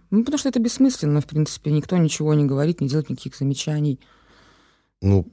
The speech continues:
Speaker 2: как
Speaker 1: М.
Speaker 2: не скрывали?
Speaker 1: Нет, ну, там было запрещено, например, ходить друг к другу вот в бараке, это называется. То есть женщине в мужской дом заходить там нельзя. Как бы за это, да, могли там наказать, как бы, ну, там.
Speaker 2: Интимными делами нельзя было заниматься.
Speaker 1: Ну, да.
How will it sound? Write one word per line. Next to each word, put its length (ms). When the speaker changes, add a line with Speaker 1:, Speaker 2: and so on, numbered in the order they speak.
Speaker 2:
как 180
Speaker 1:
М. 60
Speaker 2:
не 60
скрывали? 360
Speaker 1:
Нет, 180
ну, 80
там 140
было 160
запрещено, 340
например, 220
ходить 380
друг 200
к 20
другу 260
вот 200
в 140
бараке, 500
это 120
называется. 560
То 60
есть 120
женщине 400
в 40
мужской 300
дом 200
заходить 300
там 200
нельзя. 480
Как 160
бы 80
за 120
это, 200
да, 160
могли 240
там 200
наказать, 440
как 160
бы, 140
ну, 160
там. 100
Speaker 2:
Интимными 460
делами 400
нельзя 300
было 200
заниматься. 540
Speaker 1:
Ну, 100
да. 280